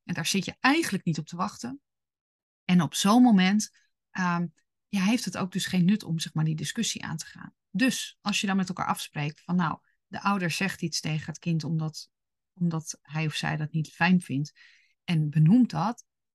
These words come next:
probeer dat dan ook op een wat rustiger manier te doen. Als je weet dat het de ander triggert en ook denkt, ja, maar jij begint meteen te schreeuwen tegen mij.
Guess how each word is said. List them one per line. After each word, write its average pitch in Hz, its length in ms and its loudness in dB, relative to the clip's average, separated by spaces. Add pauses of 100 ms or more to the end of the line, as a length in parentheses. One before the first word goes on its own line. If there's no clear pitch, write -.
probeer 240 300 -4
dat 214 160 -4
dan 185 200 -2
ook 180 260 -2
op - 140 -16
een 156 160 -6
wat 160 160 -14
rustiger - 460 -4
manier 175 300 2
te - 100 -14
doen. 170 180 -10
Als - 200 -4
je 180 100 0
weet 156 380 0
dat 202 140 -8
het 196 140 -8
de - 80 -10
ander 160 280 -4
triggert 202 640 0
en 180 160 0
ook 180 180 -2
denkt, 170 240 2
ja, - 100 -4
maar 208 120 -2
jij 196 140 -2
begint 196 260 -4
meteen 208 260 -2
te - 100 -4
schreeuwen 254 360 -2
tegen - 280 -8
mij. 160 240 -6